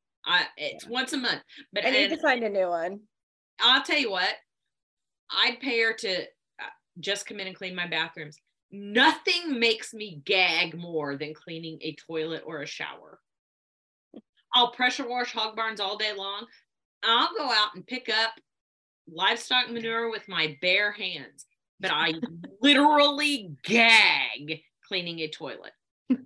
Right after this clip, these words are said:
Speaker 1: I just can't stand it. It doesn't bring me joy.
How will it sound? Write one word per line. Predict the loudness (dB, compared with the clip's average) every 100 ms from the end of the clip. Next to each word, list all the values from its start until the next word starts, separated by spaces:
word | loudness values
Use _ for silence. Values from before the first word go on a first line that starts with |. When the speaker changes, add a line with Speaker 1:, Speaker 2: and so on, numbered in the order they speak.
| 2
Speaker 1:
I | 4 4
just | 0 -2
can't | -2 -4
stand | -6 0 2
it. | 2
It | 0 2
doesn't | 2 2 -4
bring | -6 -6 -6
me | -8 -8
joy. | -4 -4 -2 0 2 0 -2